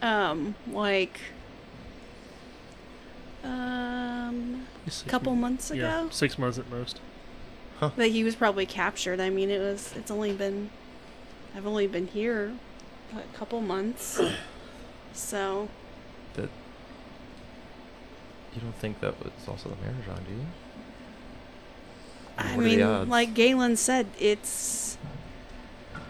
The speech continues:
Speaker 1: that's a weird coincidence, but you have to realize that this happened,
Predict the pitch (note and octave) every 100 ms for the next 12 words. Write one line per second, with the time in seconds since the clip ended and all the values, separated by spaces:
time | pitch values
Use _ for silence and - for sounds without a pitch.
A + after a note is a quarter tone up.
0 | - - - - - - - - A3+ D4
1 | C#4+ A3+ - G#3 A3 G#3+ G#3 A3 - -
2 | - - - A#3 A3+ C#4 - B3+ G#3 -
3 | - G#3 - - - - - - - -
4 | - - A#3 G#3+ B3 C4+ B3 G#3+ G3 G#3
5 | A3 G#3 G3 - F#3+ - - G#3 G#3+ G#3+
6 | B3 - A#3+ A#3 G#3 F#3 F#3+ F#3